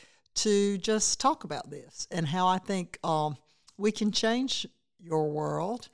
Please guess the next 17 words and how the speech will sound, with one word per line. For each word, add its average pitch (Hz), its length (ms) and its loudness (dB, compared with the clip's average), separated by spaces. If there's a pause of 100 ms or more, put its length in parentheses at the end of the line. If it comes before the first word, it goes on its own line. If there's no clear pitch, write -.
(480)
not, 170 280 -4 (240)
and 208 140 2
maybe 233 280 4
the 175 420 4
world, 156 640 -2
but 165 180 0
changing 202 480 0
your 208 160 0
world 170 300 0
is 151 80 -4
just - 260 -4
one 175 280 0
good 180 300 -2
little 175 200 -6
deed 175 340 -4
a 170 60 -2
day, 147 340 -8